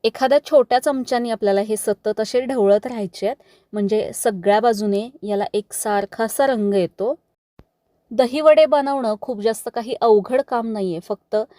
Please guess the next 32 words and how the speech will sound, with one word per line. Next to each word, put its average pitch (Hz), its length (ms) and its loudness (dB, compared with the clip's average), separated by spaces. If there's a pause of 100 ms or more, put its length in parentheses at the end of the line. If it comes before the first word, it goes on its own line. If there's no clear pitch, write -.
(200)
आपण 226 220 -2
जेव्हा 233 200 -2
डाळ 233 240 2
बारीक 247 360 0
करतो 208 280 -2
तेव्हा 190 300 -4
कमीत 220 300 -4
कमी 254 160 -4
पाण्याचा 220 440 -4
वापर 208 360 0
करायचा 180 520 -6 (360)
आणि 202 180 -2
बारीक 202 300 0 (100)
केलेली 247 340 -2
डाळ 196 300 0 (400)
तीन 247 260 -6
ते 277 140 0
चार 226 260 0
मिनिटे 190 440 -4 (320)
चांगली 208 500 -2
फेटून 220 460 2
घ्यायची, 196 420 -8
म्हणजे 190 220 -4 (140)
पीठ 240 240 -6
हलकं 214 420 0
होतं 202 340 -4 (380)
आणि 202 180 -2
दही 214 340 -2
वडे 240 240 4
देखील 220 420 0
अगदी 196 380 -6
छान 220 280 -8